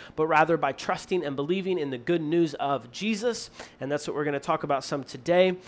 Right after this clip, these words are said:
And so that's our mission. But as we go about that, there are three core truths that we have that keep us grounded. The three core truths, the first one is Jesus is king and the advancement of his kingdom cannot be stopped. The second one is every human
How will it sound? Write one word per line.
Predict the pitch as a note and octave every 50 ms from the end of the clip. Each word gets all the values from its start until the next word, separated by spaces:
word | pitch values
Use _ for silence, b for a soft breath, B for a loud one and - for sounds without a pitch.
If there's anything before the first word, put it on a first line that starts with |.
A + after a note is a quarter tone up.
| B B B B B
And | E3 E3
so | - G3 F#3
that's | F3 D#3+ F#3+ G#3 G#3 -
our | - E3+
mission. | E3 F3 G#3 A3+ A3 - - D#3 D3 - B B B B B B
But | F3+ E3+ -
as | - F3+ G3 A#3 B3 F#3+ G#3
we | A3 A3+ F#3 D3+ - -
go | F3+ F3+ F#3+ -
about | D#3 D#3+ B2 - - D3+ C#3 D#3 - - -
that, | B2 G#2 A2+ G#2+ -
there | - C#3 C#3 C#3
are |
three | C3+ - - - E3 F3 G#3 A#3
core | A3 A3+ - - G#3 G3 F3+
truths | F#3 - - - F3+ E3+ E3 D#3+ C3+ C3+
that | D#3 C3 -
we | C#3+ C#3 B2+
have | B2 - D3 C#3+ C#3 C3 C3 B2 A#2+
that | C3 B2+ B2+ - - -
keep | - - - E3+ D#3+ - - - -
us | C#3 C3 B2 A#2+ - - - - - C#3+ B2
grounded. | C#3+ C#3+ C3+ C3 C3 B2 A2 A2 G#2 -
The | - C3+ - F3+
three | F#3+
core | F3+ - - G#3 G3
truths, | G3 - - E3+ E3 D#3
the | - D#3
first | - F3+ F#3 F3+ F#3 -
one | F3+ E3
is | D#3 D3+ D3 - B B B B B B B B B B D#3
Jesus | C#3 D#3+ F3 F3+ G3+ F#3+ A#3
is | - -
king | - - F3+ F3
and | F3 E3+
the | D#3
advancement | C#3+ D3 D3+ D#3+ D#3 - - D#3+ D3+
of | D3
his | C#3+ -
kingdom | - - D#3 D3 C#3+
cannot | B2 - - E3+ D#3 D#3+ E3+ -
be | F3+
stopped. | F3 - - D3+ B2+ C3 D#3 - - - B B B B B B B B
The | D#3
second | C#3+ - - G3 G3 - G#3 F#3
one | F3 F3 E3+ E3+
is | D#3+ D#3 - -
every | - E3+ E3 F#3 A3+ A3
human | - - F#3+ F3 E3+ E3+ F3